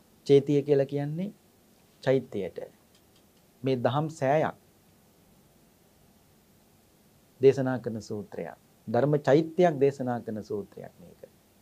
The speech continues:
බොහොම ලස්සන සූත්‍රයක්. ඉතින් පසේනදී කොසල් රජුරෝ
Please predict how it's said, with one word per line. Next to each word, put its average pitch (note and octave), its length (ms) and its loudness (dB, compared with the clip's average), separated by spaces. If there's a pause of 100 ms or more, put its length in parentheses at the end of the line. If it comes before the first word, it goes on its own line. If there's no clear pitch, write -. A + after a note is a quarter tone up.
(260)
බොහොම C3 120 -2
ලස්සන B2 360 -4
සූත්‍රයක්. - 520 -8 (1200)
ඉතින් F3+ 240 0 (1600)
පසේනදී F#3+ 500 8
කොසල් E3 340 2
රජුරෝ C#3+ 580 2